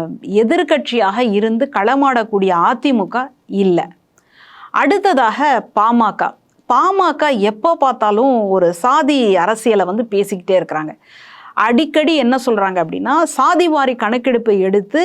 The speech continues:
ஓ பி சிக்குள்ள இருக்கக்கூடிய வன்னியர்களுக்கு இன்னும் சலுகை வந்துட்டு இன்னும் கொடுக்க வேண்டியது இருக்கு, அவங்களுக்கு இடஒதுக்கீடு அப்படின்றது இன்னும் கொடுக்க வேண்டியது இருக்கு,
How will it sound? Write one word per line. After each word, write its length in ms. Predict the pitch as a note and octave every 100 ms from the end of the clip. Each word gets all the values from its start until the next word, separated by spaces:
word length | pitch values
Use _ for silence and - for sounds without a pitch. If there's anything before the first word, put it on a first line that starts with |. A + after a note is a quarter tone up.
| F#4 C#4+ G#3+
ஓ 180 | G#3+ C#4
பி 220 | B3+ C4+ B3
சிக்குள்ள 360 | A3 G3+ G3 G3
இருக்கக்கூடிய 640 | G3 G3+ G#3 G3 F#3 B3+
வன்னியர்களுக்கு 720 | B3 B3 E4+ E4+ C4+ A3+ G3+ D4+
இன்னும் 480 | D4+ B3 C#4+ F#4+ - _ -
சலுகை 520 | - - D#4 F4 D#4+ B3+
வந்துட்டு 260 | G#3 A3+
இன்னும் 260 | D4 A#3 A#3+
கொடுக்க 300 | A#3+ C4 C4
வேண்டியது 360 | A3 G3+ G3+
இருக்கு, 240 | F#3+ F3+ G#3
அவங்களுக்கு 400 | A3 C#4+ C#4 A#3 C4
இடஒதுக்கீடு 560 | E4+ E4+ C#4+ C#4 B3+
அப்படின்றது 420 | B3 F#3 A#3 G#3+
இன்னும் 280 | D4 C4 C4+
கொடுக்க 300 | B3+ C4 D4
வேண்டியது 400 | A#3+ G#3+ F#3+ F3
இருக்கு, 460 | F3 G#3 - F#3